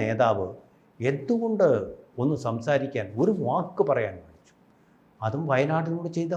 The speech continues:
വഞ്ചനയാണ്. കാരണം അദ്ദേഹത്തിന് പകരമാണ് പ്രിയങ്ക ഗാന്ധി അവർ വന്നത്. അതിനു മുമ്പുള്ള തെരഞ്ഞെടുപ്പുകളിൽ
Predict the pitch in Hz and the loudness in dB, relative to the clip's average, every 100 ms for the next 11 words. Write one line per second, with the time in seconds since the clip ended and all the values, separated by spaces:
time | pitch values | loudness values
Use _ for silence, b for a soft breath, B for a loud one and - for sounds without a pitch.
0 | 175 170 175 185 185 196 - _ _ - | -4 -4 -4 -4 -8 -12 -16 _ _ 6
1 | 120 107 139 143 127 165 196 202 202 180 | 6 8 4 2 4 6 6 6 6 10
2 | 185 202 202 190 160 156 139 120 107 104 | 10 10 8 6 4 4 6 6 4 2
3 | 92 90 85 - 87 156 - - b b | -2 -6 -10 -16 -12 -12 -14 -20 b b
4 | b 151 135 139 165 208 208 185 175 170 | b 4 6 6 8 12 12 12 12 10
5 | 160 151 151 | 6 6 4